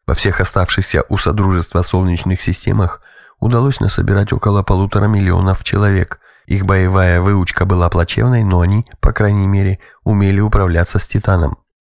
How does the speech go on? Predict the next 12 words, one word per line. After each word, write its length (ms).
Сформированные 920
из 120
них 200
кадровые 500
силы 300
вошли 260
в 80
состав 400
полков 400
орбитального 680
прикрытия 560
Земли, 500